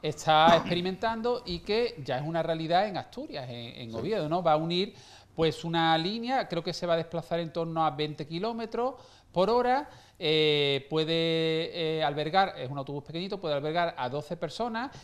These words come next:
Speaker 1: es guiado por unos sesenta satélites, eh, en fin, mm, y va a unir, pues, el Parque Tecnológico cercano a Oviedo con la estación de tren de Lugo de Llanera. A mí me parece el avance tecnológico impresionante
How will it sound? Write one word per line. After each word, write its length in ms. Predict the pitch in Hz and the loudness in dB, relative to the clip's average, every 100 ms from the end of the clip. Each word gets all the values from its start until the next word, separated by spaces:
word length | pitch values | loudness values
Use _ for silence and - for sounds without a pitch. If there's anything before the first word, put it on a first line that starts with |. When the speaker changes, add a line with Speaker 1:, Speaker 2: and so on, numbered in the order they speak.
| - | -4
Speaker 1:
es 160 | 160 147 | -4 0
guiado 340 | 165 180 160 | 2 2 2
por 100 | 143 | -4
unos 220 | 160 160 - | -6 -6 -8
sesenta 460 | 135 147 131 139 | -10 -8 -6 -6
satélites, 680 | 160 156 226 233 226 233 254 - - - - | -4 -2 -2 -4 -2 -2 -4 -8 -20 -20 -10
eh, 680 | 143 147 139 135 131 123 123 131 | -4 0 0 0 0 -2 -4 -8
en 60 | |
fin, 280 | - 269 247 - | -10 -12 -14 -18
mm, 800 | 139 127 127 123 117 120 - - | -12 -10 -10 -10 -12 -16 -20 -14
y 120 | 147 127 | -8 2
va 180 | 143 | 4
a 20 | 156 | 4
unir, 480 | 165 180 208 233 - | 4 0 -2 -6 -6
pues, 320 | 156 147 - | -4 -4 -4
el 420 | 139 131 131 123 - - - - | -2 -2 -2 -6 -8 -20 -8 4
Parque 300 | 170 175 170 | 4 4 -4
Tecnológico 560 | 180 180 196 165 135 | -4 -2 -4 -4 -8
cercano 380 | - 123 151 175 | -6 -4 -4 -2
a 20 | |
Oviedo 340 | 185 208 220 220 | -2 -2 -4 -2
con 100 | 165 | -4
la 60 | |
estación 420 | 139 - - 175 151 | -4 -6 -6 -6 -4
de 100 | 131 | -6
tren 220 | 175 170 | -6 -4
de 80 | 165 | -4
Lugo 260 | 208 214 | -2 -4
de 240 | 185 233 - | -4 -6 -6
Llanera. 440 | 135 123 135 110 - - - - | -4 -2 -2 -8 -12 -20 -8 -2
A 80 | |
mí 80 | 180 | -2
me 40 | 233 | 0
parece 220 | 226 190 | -2 0
el 40 | |
avance 240 | 180 185 196 | -2 -2 -6
tecnológico 400 | 175 190 220 220 | -4 -4 -6 -8
impresionante 680 | 170 135 - 110 107 - | -8 -8 -8 -12 -14 -18